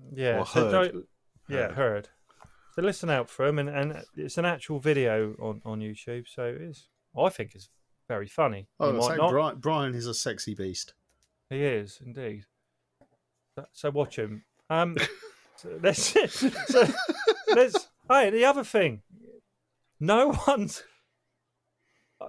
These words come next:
Speaker 1: our friends at Final Guys, Jason Brandt, even tweeted,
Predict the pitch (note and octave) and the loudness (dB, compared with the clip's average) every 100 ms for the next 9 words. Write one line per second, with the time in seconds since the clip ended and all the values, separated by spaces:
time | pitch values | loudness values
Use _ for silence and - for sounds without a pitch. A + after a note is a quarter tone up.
0 | - _ _ _ _ E3+ F#3+ - G#3 A3 | -18 _ _ _ _ -2 -2 2 4 4
1 | G3 F#3+ - G3+ A3 G3 D#3 B2+ A2+ - | 2 -2 0 2 4 2 0 -2 -2 2
2 | F3+ F#3 G3+ E3+ F3 D#3+ D3 D#3 F#3 G3 | 0 0 -6 -2 2 2 2 -2 -4 -4
3 | G3+ F#3 - F3 F3 F3+ - A2+ | -6 -8 -8 -2 -2 -4 -6 -8